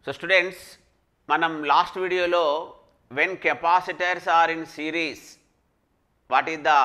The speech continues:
equivalent capacitance? When n capacitors are connected in series, what is the C equivalent formula in terms of n?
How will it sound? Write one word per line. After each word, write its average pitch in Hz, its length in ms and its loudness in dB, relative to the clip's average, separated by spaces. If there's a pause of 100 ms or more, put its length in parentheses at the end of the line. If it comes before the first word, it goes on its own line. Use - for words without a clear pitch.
(260)
equivalent 160 440 -4
capacitance? 151 640 -4 (960)
When 170 160 2 (380)
n 196 40 -8 (140)
capacitors 170 800 -2 (100)
are 151 200 2
connected 147 440 -4
in 143 60 -12 (140)
series, 135 420 -4 (500)
what 120 240 0
is 123 60 -10 (100)
the 123 100 4 (440)
C 156 180 -8 (140)
equivalent 147 420 -6
formula 123 380 -2 (100)
in 113 140 -12
terms 113 320 -8
of 131 80 -10 (320)
n? - 20 -12